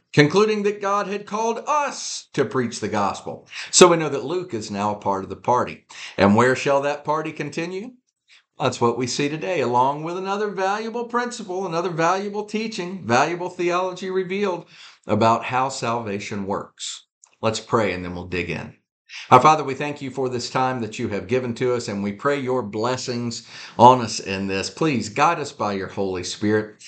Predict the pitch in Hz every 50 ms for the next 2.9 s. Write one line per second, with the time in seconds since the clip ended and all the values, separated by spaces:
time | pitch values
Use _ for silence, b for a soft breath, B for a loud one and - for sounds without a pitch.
0 | B B B B 143 151 160 165 - - - - 131 135 147 139 131 117 - -
1 | - - 147 165 175 175 151 131 117 117 113 - - - 139 143 156 156 - 147
2 | 127 127 123 120 107 117 120 120 117 107 117 135 151 156 147 135 123 -